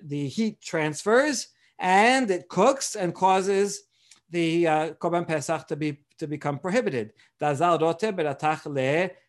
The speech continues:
la cheres. Vadar cheres beratach le la rotev. Um, because the, uh, the, uh, the, uh, the,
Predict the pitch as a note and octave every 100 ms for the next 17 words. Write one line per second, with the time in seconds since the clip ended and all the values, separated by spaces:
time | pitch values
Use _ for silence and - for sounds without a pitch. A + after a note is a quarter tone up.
0 | _ D3 F3 F3 F3 C#3+ F3+ F#3 C#3+ -
1 | D3 D3+ A#3 F#3 B3+ G#3 - F3+ E3+ F3
2 | E3+ F3 F3+ F#3 D#3 D#3+ D#3+ E3+ D3 D#3+
3 | - B2 G#2+ _ _ _ _ _ _ _
4 | _ _ _ _ _ _ _ _ _ _
5 | C#3 C3+ C3 C#3 G#3+ F#3+ C#3 - _ D#3
6 | F3 E3 D#3+ D#3 D3 D3 C3+ D3+ D3+ -
7 | D#3+ C#3 C#3+ D3 C#3 C3+ C#3 - D3